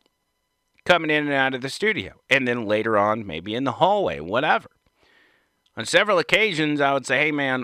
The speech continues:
what's up?" Or, you know, just, uh, m-, modern pleasantries you would exchange in the hallway. And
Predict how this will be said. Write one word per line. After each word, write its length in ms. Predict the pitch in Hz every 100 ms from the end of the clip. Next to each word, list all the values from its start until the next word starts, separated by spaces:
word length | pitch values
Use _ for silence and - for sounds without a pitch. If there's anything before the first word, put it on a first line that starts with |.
| -
what's 360 | 127 127 117
up?" 340 | 190 202 185 - _ _ _ _
Or, 380 | 113 107 107 104
you 180 | 107 120
know, 220 | 92 87
just, 300 | 90 - -
uh, 80 | 87 - 101 -
m-, 500 | 120 160 110 131 120 _ _
modern 680 | 135 135 143 147 151 120 120 _ _ _ _ _ _ _ -
pleasantries 960 | - 156 151 143 123 - 107 104 104
you 120 | 117
would 300 | 107 107 113 -
exchange 600 | 113 - - 123 127 120
in 80 | 107
the 120 | 95
hallway. 560 | 113 151 131 90 71 - _ _ _ _ _ _ _ _ _ _
And 420 | 123 131 123 120